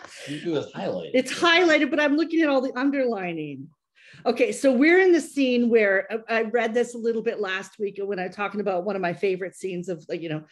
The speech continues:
Speaker 2: this is, now it's broken. Now the stone is broken. Uh, just a little bit after he breaks the stone, um, we have this, this line, Dominique, re-, referring to Dominique. "She saw the shelf of her dressing table,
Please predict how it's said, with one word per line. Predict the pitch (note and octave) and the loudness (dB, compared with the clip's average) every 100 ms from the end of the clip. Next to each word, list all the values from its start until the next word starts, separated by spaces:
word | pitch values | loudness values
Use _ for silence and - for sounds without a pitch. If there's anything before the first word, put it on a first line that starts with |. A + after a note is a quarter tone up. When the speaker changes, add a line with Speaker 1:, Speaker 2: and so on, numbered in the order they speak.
| _ _ G#3 | _ _ -2
Speaker 2:
this | G3+ | 0
is, | G#3 F#3 - _ _ | 0 -2 -8 _ _
now | G3+ A3 A#3+ | 2 4 4
it's | G#3+ | 0
broken. | - F3 D#3+ - A#2 D#3 | -2 -4 -2 -10 -14 -4
Now | A3+ C4+ | 0 2
the | B3+ | 2
stone | - - D#3+ | -2 -6 -4
is | E3 - | -6 -6
broken. | - D#3+ D#3 - D#3+ _ _ _ | -4 -4 -6 -14 -18 _ _ _
Uh, | G#3 | 0
just | G3+ B3+ B3+ | 4 2 4
a | |
little | A3+ B3+ C#4 | 4 4 4
bit | B3+ A#3+ - | 4 2 2
after | F3+ G3 - - G3+ | 0 -2 -6 -8 -6
he | G3 | -6
breaks | F3 G#3 F#3+ - | -2 0 0 -2
the | F#3+ | -6
stone, | - - G3+ F3 E3 E3 _ _ _ | -6 -4 0 0 -2 -4 _ _ _
um, | G3 F3+ E3+ F3 - | 2 4 4 2 0
we | G#3+ | -2
have | G#3 A#3 G3+ F#3 | 0 0 -2 2
this, | G#3 G#3 - - | 2 2 -14 -2
this | G3+ F3+ | 0 0
line, | G3+ F#3+ F3 C#3+ A#2+ D3+ _ _ _ _ _ | -6 -4 -4 -4 -8 -16 _ _ _ _ _
Dominique, | G#3+ G3 G3+ G3 E3 - | -2 0 0 -2 -4 -8
re-, | F3+ F3 - | -10 -10 0
referring | F#3+ G3+ G3+ F3 | 0 2 0 0
to | |
Dominique. | E3+ F3 D#3+ D#3+ D#3 A#2 - _ - - | -4 -6 -4 -2 -4 -6 -12 _ -20 -12
"She | - C#4 | -2 0
saw | - - C4 B3 B3 C4+ | 0 0 2 2 2 -2
the | C#4+ A#3 | 0 -2
shelf | - C4 A3 E3+ - | 0 -2 -2 -4 -8
of | F#3+ | -6
her | G3+ | -6
dressing | F#3 G3+ A#3 A3+ | -4 -6 -6 -8
table, | E3+ D3+ D3 - D3+ | -6 -8 -8 -12 -18